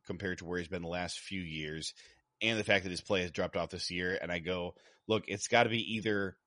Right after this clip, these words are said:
his age or moving him around, or he's got some, something else personal that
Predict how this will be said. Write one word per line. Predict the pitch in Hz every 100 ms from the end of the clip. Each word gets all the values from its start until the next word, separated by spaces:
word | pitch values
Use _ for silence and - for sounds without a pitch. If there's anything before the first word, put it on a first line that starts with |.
| _
his | - 101 92
age | - 113 98 92 87 - - _ -
or | 104 107 101 98 - _ -
moving | 104 101 95
him | 90
around, | 92 110 92 85 90 - - _ _ -
or | 110 113
he's | 104
got | 107
some, | - 98 95 -
something | - 135 123 117
else | 110 107 -
personal | - 113 113 - 95 90
that | 92 90